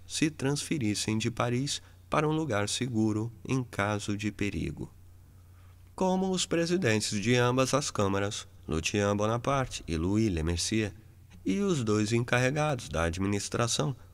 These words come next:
os inspetores das assembleias, participavam da trama,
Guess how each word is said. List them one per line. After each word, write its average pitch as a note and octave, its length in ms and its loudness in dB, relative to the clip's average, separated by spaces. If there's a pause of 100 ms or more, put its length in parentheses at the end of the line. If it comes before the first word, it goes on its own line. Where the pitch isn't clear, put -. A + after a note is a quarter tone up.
(120)
os D#2 180 -4
inspetores G#2+ 640 -2
das C3+ 240 -4
assembleias, A2 720 -2 (280)
participavam A#2 760 0
da B2+ 140 2
trama, C3 400 -2